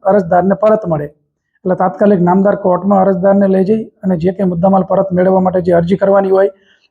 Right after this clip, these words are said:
પોલીસ અધિકારીના, અ, જે આઈ ઓ તરીકે જે ઓપિનિયન આપવાના હોય, એ તમામ કાયદાકીય પ્રોસિજર સત્વરે પૂર્ણ કરી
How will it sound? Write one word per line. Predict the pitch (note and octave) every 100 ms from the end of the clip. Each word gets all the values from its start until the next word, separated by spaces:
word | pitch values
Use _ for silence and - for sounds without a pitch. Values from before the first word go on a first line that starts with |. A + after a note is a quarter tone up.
| -
પોલીસ | F#3 F#3+
અધિકારીના, | F#3 F#3+ F#3+ F#3 F#3+ F#3+
અ, | F#3 - F#3 F3+
જે | E3+
આઈ | F3+ E3 G3
ઓ | G#3
તરીકે | G3+ G3 G3 F#3
જે | F#3
ઓપિનિયન | F3 G#3 G3+ G3+
આપવાના | F#3+ G#3 G3+
હોય, | F#3 F#3+ G#3 _ _ _ _
એ | G3+
તમામ | - G3 G#3+ A3+
કાયદાકીય | G#3+ G3 G#3 G3+ G3+
પ્રોસિજર | G3 G3 - G#3 D#3 - _
સત્વરે | - - - A3+ G#3+
પૂર્ણ | A3 G#3 G#3
કરી | G#3 A3 -